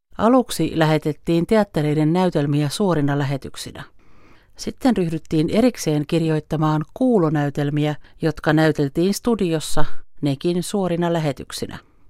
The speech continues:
Tekniikka kehittyi vinhasti ja jo tuhat yhdeksänsataakolmekymmentäluvulla kuunnelmia taltioitiin vahalevyille. Magnetofoni taas mullisti tuotantoja niin, että tallennetta eli nauhaa voitiin muokata leikkaamalla.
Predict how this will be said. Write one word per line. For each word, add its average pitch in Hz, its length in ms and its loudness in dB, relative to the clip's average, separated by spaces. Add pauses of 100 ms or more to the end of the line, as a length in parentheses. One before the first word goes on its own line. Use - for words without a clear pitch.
(340)
Tekniikka 160 520 2
kehittyi 165 580 0
vinhasti 160 640 0 (200)
ja 156 200 0 (120)
jo 160 240 -2 (100)
tuhat 170 240 -4
yhdeksänsataakolmekymmentäluvulla 156 1800 -2 (260)
kuunnelmia 160 540 4
taltioitiin 185 760 2
vahalevyille. 151 800 -2 (720)
Magnetofoni 175 760 6
taas 156 280 4
mullisti 165 520 4
tuotantoja 156 640 2
niin, 196 280 2
että 147 300 -2 (220)
tallennetta 165 720 4
eli 156 220 2
nauhaa 185 520 4
voitiin 202 380 4
muokata 160 540 0
leikkaamalla. 135 800 -4